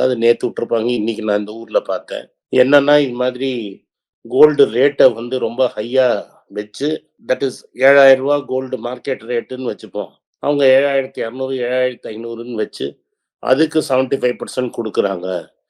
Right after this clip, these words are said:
ஏன்னா ஏழாயிரம் இருக்குன்னா நீங்க ஐயாயிரத்துக்கு தான் கொடுக்கணும்னு ஆர் பி ஐ ரூல் போட்டிருக்கு. டூ தௌசண்ட் டூ ஃபிஃப்டி குறைக்கணும், நாலாயிரத்தி எழுநூத்தம்பது ரூபா தான் கொடுக்கணும்னு.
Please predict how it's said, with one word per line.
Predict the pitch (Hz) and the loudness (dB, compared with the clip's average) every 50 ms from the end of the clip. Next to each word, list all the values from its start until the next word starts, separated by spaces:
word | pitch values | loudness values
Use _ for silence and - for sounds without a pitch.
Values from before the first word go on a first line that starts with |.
| _ _ _ _ _ _ _ - | _ _ _ _ _ _ _ -2
ஏன்னா | 127 131 139 143 131 123 120 123 | 2 4 4 4 6 6 6 6
ஏழாயிரம் | 135 143 143 139 135 127 123 120 120 123 127 | 8 6 4 2 2 0 -2 -2 -4 -6 -8
இருக்குன்னா | 123 120 - - 131 120 123 135 143 143 135 | -10 -10 -10 -10 -8 -8 -6 -6 -6 -6 -6
நீங்க | 120 117 110 104 113 | -6 -6 -6 -6 -2
ஐயாயிரத்துக்கு | 120 131 131 127 120 110 - 127 104 101 120 | 2 4 4 4 4 0 -6 -12 -8 -4 -4
தான் | 131 127 - - | -4 -4 -4 -6
கொடுக்கணும்னு | 127 123 117 - 113 107 107 117 120 113 110 113 | -6 -6 -4 -4 -4 -4 -4 -4 -4 -4 -4 -4
ஆர் | 113 110 120 | -4 -4 -2
பி | 120 113 110 | -2 -2 -2
ஐ | 104 101 | -4 -6
ரூல் | 113 117 113 107 98 | -6 -6 -6 -6 -6
போட்டிருக்கு. | 101 92 - - 87 _ - - _ _ _ _ _ _ _ _ | -8 -8 -8 -12 -20 _ -20 -20 _ _ _ _ _ _ _ _
டூ | - 151 151 151 | -2 -2 4 6
தௌசண்ட் | 151 143 135 123 135 123 120 - | 6 6 6 4 2 0 0 -2
டூ | 143 139 135 - | -4 -4 -2 -2
ஃபிஃப்டி | 131 123 - _ - 135 123 - | -4 -4 -4 _ -4 -4 2 2
குறைக்கணும், | 123 117 117 - - 120 131 143 - - 147 | 2 2 2 -2 -4 -6 -6 -6 -6 -4 0
நாலாயிரத்தி | 147 156 156 156 151 147 - 131 | 4 8 8 8 8 8 4 0
எழுநூத்தம்பது | 127 131 127 135 113 - 120 107 107 110 107 | -2 0 -2 -4 -2 -2 -2 -2 -2 -2 0
ரூபா | 117 113 113 123 | -2 -2 0 -2
தான் | 123 117 - | -4 -4 -6
கொடுக்கணும்னு. | 117 117 113 110 - 104 98 92 92 82 85 | -12 -16 -16 -12 -12 -12 -12 -12 -16 -20 -20